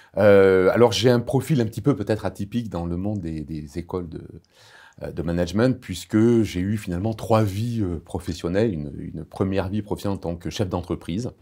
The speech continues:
Et j'ai fondé et dirigé durant douze ans une entreprise. Alors, data mining, c'est, c'est un peu spécifique, euh, mais extrêmement intéressant. En tout cas, ça m'a, ça m'a passionné. Et puis, euh, au bout d'un certain moment, j'ai eu le besoin de, de me renouveler.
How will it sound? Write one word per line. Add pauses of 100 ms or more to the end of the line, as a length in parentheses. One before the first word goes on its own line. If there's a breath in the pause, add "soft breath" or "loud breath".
(500 loud breath)
Et
j'ai
fondé
et
dirigé
durant
douze
ans
une
entreprise. (200 soft breath)
Alors,
data
mining,
c'est, (320 soft breath)
c'est
un
peu
spécifique, (560 loud breath)
euh,
mais (100)
extrêmement
intéressant.
En
tout
cas,
ça
m'a,
ça
m'a
passionné. (440 soft breath)
Et
puis,
euh,
au
bout
d'un
certain
moment,
j'ai
eu (180)
le
besoin
de,
de
me
renouveler.